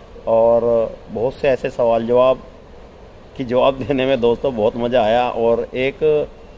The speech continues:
एक लड़का ऐसा आया था कि उसने कहा था कि मेरे उस्ताद ने मेरे को ये समझा के भेजा था कि ये सवाल करना, देखना कि वो जवाब देगा या नहीं देगा। और कसम से हमने, अल्लाह का बहुत ही बड़ा रहम करम रहा कि हमने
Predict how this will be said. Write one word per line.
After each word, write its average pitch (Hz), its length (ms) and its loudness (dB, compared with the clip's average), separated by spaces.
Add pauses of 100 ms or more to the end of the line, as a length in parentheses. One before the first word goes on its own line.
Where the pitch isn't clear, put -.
(180)
एक 139 120 -4
लड़का 139 320 0
ऐसा 131 220 0
आया 123 180 2
था 139 280 -2
कि 143 140 -8
उसने 143 260 -4
कहा 127 200 -4
था 139 100 -4
कि 139 100 -6
मेरे 135 360 -2
उस्ताद 120 340 -2
ने 127 120 -2
मेरे 123 180 0
को 131 100 -6
ये 127 140 -4
समझा 117 320 -2
के 117 100 -8
भेजा 110 260 -2
था 127 200 -6 (400)
कि 143 60 -6
ये 151 160 0
सवाल 135 280 0
करना, 117 320 -4
देखना 123 360 -2
कि 135 100 -2
वो 135 120 0
जवाब 120 220 2
देगा 104 260 -2
या 104 80 0
नहीं 101 120 -6
देगा। 92 340 -6 (600)
और 113 220 0 (100)
कसम 143 240 0
से 151 160 0
हमने, 143 480 0 (1300)
अल्लाह 123 220 -2
का 139 120 0
बहुत 123 280 0
ही 139 40 -4
बड़ा 127 180 2
रहम 127 260 0
करम 127 280 -2
रहा 127 280 -2
कि 143 160 -6
हमने 131 360 -2